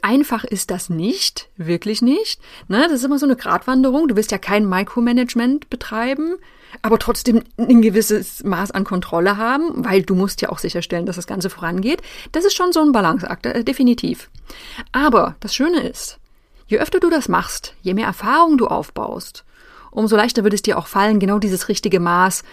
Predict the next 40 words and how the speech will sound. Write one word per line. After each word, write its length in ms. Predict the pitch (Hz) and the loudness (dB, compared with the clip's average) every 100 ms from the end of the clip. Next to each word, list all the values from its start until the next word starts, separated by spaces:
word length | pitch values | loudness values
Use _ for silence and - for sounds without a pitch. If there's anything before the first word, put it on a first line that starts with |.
| - - | -20 -8
zu 100 | - | -6
finden 400 | 185 247 311 269 | 4 6 8 6
zwischen 380 | 190 190 180 185 | 4 0 -2 -4
Führung, 420 | - 233 262 277 | 0 0 2 0
enger 240 | 220 233 | 0 0
Führung, 400 | 220 226 233 240 | 0 -2 2 2
aber 220 | - 196 - | 0 -2 -2
auch 120 | - | -2
loszulassen. 680 | 151 160 - - - - - _ _ _ _ _ _ _ _ - - - 269 | -4 -4 -6 -10 -10 -14 -16 _ _ _ _ _ _ _ _ -20 -20 -18 -10
Vielleicht 240 | - 294 - | -2 0 4
sind 160 | 277 | 4
die 220 | 247 240 - - - | 4 2 0 -12 -6
bei-, 280 | 233 254 - | -4 -2 -4
beiden 220 | 208 214 | -4 -2
ersten 280 | 208 269 285 | -2 -2 0
Punkte 540 | 240 214 208 226 226 233 - - - | 0 0 2 2 0 -4 -12 -14 -6
die 100 | 208 | 0
wichtigsten, 640 | 196 - 196 - - - - | 0 0 -4 -6 -8 -10 -8
ne? 240 | 208 269 269 - | -4 -2 -4 -6
Nochmal 260 | 196 196 | -4 -4
zur 120 | - 180 | -4 -4
Erinnerung, 380 | 180 190 175 | -2 -4 -4
dass 120 | 175 - | -6 -8
die 80 | |
richtige 360 | 190 233 247 226 | -6 -4 -2 -2
Einstellung, 560 | 214 254 - 240 247 240 - - | 2 0 2 2 4 2 -4 4
die 120 | 247 | 6
brauchst 380 | 254 202 220 - | 6 2 -2 0
du 60 | 226 | -2
auch 100 | 196 | 0
wirklich 400 | 202 208 214 208 - - - | 0 0 0 -2 -12 -16 -6
und 160 | 196 180 | -2 -2
die 80 | |
klare 420 | - 190 226 233 202 | -2 0 2 4 2
Definition 720 | 202 196 180 - 175 175 175 - | 0 0 -2 -2 -2 -2 -6 -14
von 160 | - 180 | -8 -6
Ergebnissen 720 | 185 196 196 202 180 - 170 - - - | -4 0 0 2 -2 -2 -6 -8 -14 -2
und 140 | 202 | 0
der 160 | 196 196 | 2 2
Rest, 360 | 226 226 - | 0 0 -6